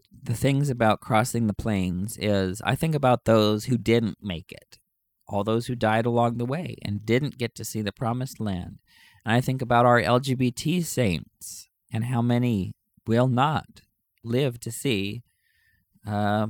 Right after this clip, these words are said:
our vindication in this life, right? Um, I'm certain there will be a revelation, several revelations, and then decades of work after those revelations.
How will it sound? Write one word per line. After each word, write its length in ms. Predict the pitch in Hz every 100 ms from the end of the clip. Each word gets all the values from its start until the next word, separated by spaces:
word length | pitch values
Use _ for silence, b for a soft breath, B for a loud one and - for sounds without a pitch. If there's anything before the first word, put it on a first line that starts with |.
| 107
our 320 | 110 117 123
vindication 920 | 120 120 120 - 143 214 - - - - _ _ _ _ _ _ _ _ _ _ _ _ _ _
in 220 | - 113
this 200 | 117 127
life, 540 | 123 95 78 69 - - _ _ _ 101
right? 480 | 104 160 185 - _ _ _ _ _ _ _ _ _ _
Um, 640 | 123 110 104 101 95 95 -
I'm 160 | 117
certain 340 | 117 151 247 156
there 120 | 123
will 140 | 123
be 120 | 123 127
a 40 |
revelation, 840 | 120 113 107 104 - - 180 175 - -
several 360 | - 143 131
revelations, 840 | 117 110 107 104 98 101 123 123 123
and 100 | 110
then 320 | 113 135 123 B B B B
decades 460 | 117 120 120 120
of 100 | 117
work 200 | 120 117
after 360 | 120 185 - -
those 220 | 107 101
revelations. 880 | 98 92 90 87 90 104 123 139